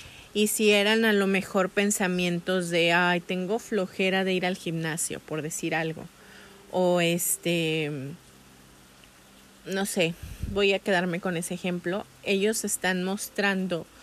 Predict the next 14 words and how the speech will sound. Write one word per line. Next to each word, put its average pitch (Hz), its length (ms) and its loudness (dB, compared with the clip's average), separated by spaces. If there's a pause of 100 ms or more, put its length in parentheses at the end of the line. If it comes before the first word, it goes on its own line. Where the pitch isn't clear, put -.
(320)
su - 220 -2
desacuerdo 196 840 0 (420)
ante 175 420 0
ese 170 240 -4
pensamiento. - 760 -12 (840)
Entonces, 185 920 -2
vuelvo 151 280 -2
a 156 40 0
repetir, 190 600 -2
bien 180 360 0
importante 185 960 -2
que 165 120 -8
puedas 147 460 -2
observarte 185 920 -4